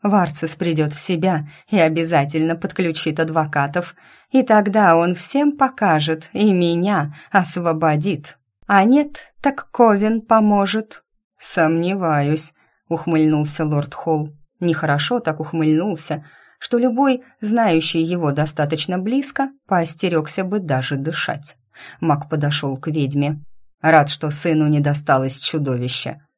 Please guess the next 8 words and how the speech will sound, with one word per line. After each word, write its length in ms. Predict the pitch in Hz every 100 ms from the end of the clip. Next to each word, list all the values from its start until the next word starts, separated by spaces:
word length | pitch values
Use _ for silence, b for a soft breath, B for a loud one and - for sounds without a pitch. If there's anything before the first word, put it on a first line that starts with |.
| -
Как 180 | 170 165
удачно 500 | 156 143 127 143 135
твоей 340 | 147 143 139
семье 440 | 143 170 165 156
удавалось 560 | 135 139 143 147 139 147
скрывать 560 | - 175 170 151 147 - b b
наклонности 880 | 190 180 180 180 156 139 143 147 170
дочери». 680 | 165 143 - - 127 123